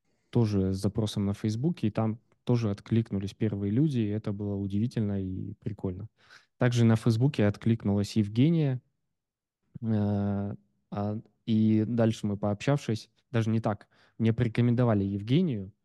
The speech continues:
тоже хорошие мои друзья, я с ней пообщался, и она меня познакомила с Майклом. Май-, Майкл, привет.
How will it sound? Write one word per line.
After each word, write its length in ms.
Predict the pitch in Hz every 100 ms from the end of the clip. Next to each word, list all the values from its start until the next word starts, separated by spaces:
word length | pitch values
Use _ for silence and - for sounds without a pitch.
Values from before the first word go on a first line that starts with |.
| _ _ _ _
тоже 220 | 104 98
хорошие 440 | - 107 101 -
мои 160 | 95 92
друзья, 460 | 90 104 113 135 165 _ _ _ _
я 100 | -
с 100 | 98
ней 100 | -
пообщался, 600 | 95 101 98 - 151 -
и 60 | 101
она 180 | 95 113
меня 240 | 120 107
познакомила 600 | 101 101 95 90 101 95
с 540 | 92 - - - - _
Майклом. 640 | - 101 107 110 101 98 127 _ -
Май-, 260 | 104 113 - _ -
Майкл, 340 | 110 104 - -
привет. 480 | 104 95 117 -